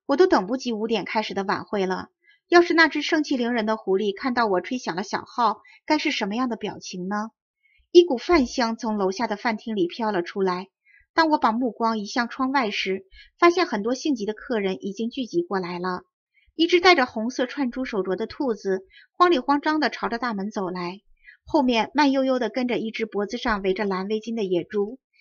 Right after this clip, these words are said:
还有戴着花帽子的羚羊姑娘、梨子夫妇。“还是全都是动物。”我嘀咕道。“有什么不好？”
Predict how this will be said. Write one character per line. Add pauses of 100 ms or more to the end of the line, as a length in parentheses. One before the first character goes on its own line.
(200)
还
有
戴
着
花
帽
子
的
羚
羊
姑
娘、 (180)
梨
子
夫
妇。 (760)
“还
是
全
都
是
动
物。”
我
嘀
咕
道。 (500)
“有
什
么
不
好？”